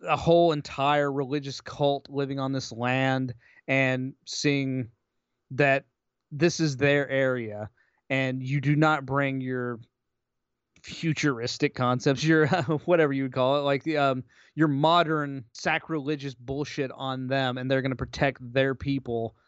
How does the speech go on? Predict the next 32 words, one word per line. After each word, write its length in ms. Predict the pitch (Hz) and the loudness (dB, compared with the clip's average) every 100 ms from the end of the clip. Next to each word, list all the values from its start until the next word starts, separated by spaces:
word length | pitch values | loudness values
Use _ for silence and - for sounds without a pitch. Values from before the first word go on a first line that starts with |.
| _ _ _ _ - | _ _ _ _ 0
It 120 | 269 | 2
goes 280 | 214 226 175 | 6 6 6
in 80 | 175 | 2
a 80 | 147 | -2
lot 420 | 135 143 170 180 | -2 0 2 2
of 100 | 156 | 0
different 320 | 175 170 147 | -4 -6 -6
places, 420 | 156 165 - 160 | -4 -4 -6 -8
though, 220 | 175 160 | -2 -2
because 280 | 156 147 143 | -2 -4 -6
this 200 | 160 156 | -6 -4
movie 320 | 156 147 147 | -2 -2 -2
is 200 | 127 123 | -2 -6
incredibly 1000 | 131 139 113 - - 139 160 156 139 143 | -8 -12 -12 -12 -4 4 6 6 4 2
messy, 760 | 123 113 113 123 131 - 175 175 | 2 -2 -2 -2 -2 0 2 2
and 160 | 127 | 2
I 60 | 139 | 2
don't 160 | 147 143 | 2 2
think 300 | 139 131 123 | 0 -2 0
Wes 340 | 131 135 - | 0 0 -2
really 420 | 160 135 143 143 | -10 0 4 4
decided 520 | 131 131 139 127 131 123 | 2 0 2 2 2 -4
where 260 | 123 131 | -2 -2
he 100 | 131 | 0
wanted 280 | 135 127 120 | 0 0 0
to 60 | 110 | 2
go 180 | 127 | 4
with 140 | 139 143 | 6 6
it, 60 | |
but 100 | 135 | 4
it 60 | 135 | 2
has, 180 | 156 | 2